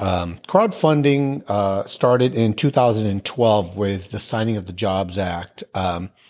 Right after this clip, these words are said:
and basically what it did was it allowed smaller investors, you're talking about thousand dollars,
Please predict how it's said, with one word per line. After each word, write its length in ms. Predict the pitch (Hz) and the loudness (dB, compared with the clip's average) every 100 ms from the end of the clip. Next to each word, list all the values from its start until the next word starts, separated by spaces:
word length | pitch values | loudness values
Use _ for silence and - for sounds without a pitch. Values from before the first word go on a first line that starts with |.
| - - _ _ - | -16 -16 _ _ -2
and 140 | 131 | 4
basically 340 | 165 190 202 170 | 4 2 0 2
what 180 | 139 | 2
it 160 | 131 101 | 2 2
did 220 | 131 123 | 2 2
was 300 | 104 104 98 - | 0 0 -2 -4
it 120 | 117 | -6
allowed 720 | 107 101 104 113 131 135 139 127 _ _ _ _ _ _ | -6 -4 0 2 4 2 0 -8 _ _ _ _ _ _
smaller 640 | - 143 131 139 180 202 | -10 -2 2 4 4 4
investors, 1080 | 151 113 110 104 - 107 107 107 - - - _ _ _ _ _ _ _ _ - | 2 2 0 0 -4 -4 -2 -6 -10 -14 -20 _ _ _ _ _ _ _ _ -6
you're 100 | 110 | -2
talking 360 | 120 113 123 | 0 0 0
about 720 | 104 101 98 98 95 - _ _ _ | 0 0 0 0 -4 -10 _ _ _
thousand 480 | - 120 104 104 107 | 0 4 4 2 2
dollars, 800 | 101 98 101 98 98 95 - | 4 4 4 4 2 0 -6